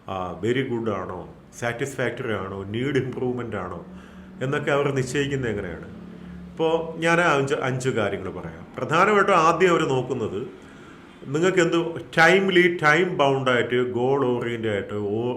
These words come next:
ഓർഗനൈസ്ഡ് ആയിട്ട് വർക്ക് ചെയ്യാൻ കഴിയുന്ന ആളാണോ നിങ്ങൾ? അങ്ങനെയാണെങ്കിൽ you are very good. അതായത് നിങ്ങൾക്ക് തരുന്ന ജോലി വളരെ കൃത്യമായി എന്ത് ചെയ്യും, നിങ്ങൾ ഡെലിവർ ചെയ്യും. അങ്ങനെയാണെങ്കിൽ very good. അത് ആദ്യത്തെ പോയിന്റ്. രണ്ടാമത്തേത്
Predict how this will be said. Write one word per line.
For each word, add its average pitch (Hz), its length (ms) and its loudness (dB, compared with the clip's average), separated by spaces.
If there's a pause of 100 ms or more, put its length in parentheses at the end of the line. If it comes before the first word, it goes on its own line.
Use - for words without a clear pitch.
(120)
ഓർഗനൈസ്ഡ് 135 680 0
ആയിട്ട് 117 280 -2
വർക്ക് 107 240 -4
ചെയ്യാൻ 120 280 -4
കഴിയുന്ന 98 300 -6
ആളാണോ 85 380 -10
നിങ്ങൾ? - 180 -18 (680)
അങ്ങനെയാണെങ്കിൽ 156 560 2 (340)
you 123 120 2
are 107 120 2
very 104 220 0
good. 85 160 -10 (460)
അതായത് 131 280 2
നിങ്ങൾക്ക് 147 340 0
തരുന്ന 147 220 2 (140)
ജോലി 135 320 4
വളരെ 123 240 0
കൃത്യമായി 117 500 -4
എന്ത് 95 140 -8
ചെയ്യും, 87 180 -8 (200)
നിങ്ങൾ 113 200 -6 (600)
ഡെലിവർ 135 340 2
ചെയ്യും. - 200 -12 (120)
അങ്ങനെയാണെങ്കിൽ 131 560 -4
very 101 220 -2
good. 85 120 -12 (880)
അത് 175 120 0 (160)
ആദ്യത്തെ 123 360 -2
പോയിന്റ്. 82 320 -12 (800)
രണ്ടാമത്തേത് 208 640 8